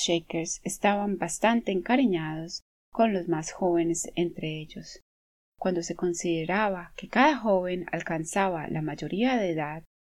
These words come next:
éste decidía si continuaba viviendo como Shaker o dejaba la comunidad. Hoy, al criar y educar a nuestros hijos,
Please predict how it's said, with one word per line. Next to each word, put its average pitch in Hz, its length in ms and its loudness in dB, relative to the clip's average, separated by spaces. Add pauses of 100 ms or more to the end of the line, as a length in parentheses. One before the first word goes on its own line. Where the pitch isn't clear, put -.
éste 262 400 4
decidía 185 840 2
si - 140 -8
continuaba 190 800 2
viviendo 180 500 -2
como 233 220 -2
Shaker 175 640 -2 (160)
o 180 80 2
dejaba 165 640 -2 (240)
la 180 140 -2
comunidad. 151 640 -6 (500)
Hoy, 214 340 6 (240)
al 269 240 8
criar 170 520 -2 (200)
y 180 340 -2
educar 180 760 4
a 156 100 -6
nuestros 170 560 -2
hijos, 165 540 -6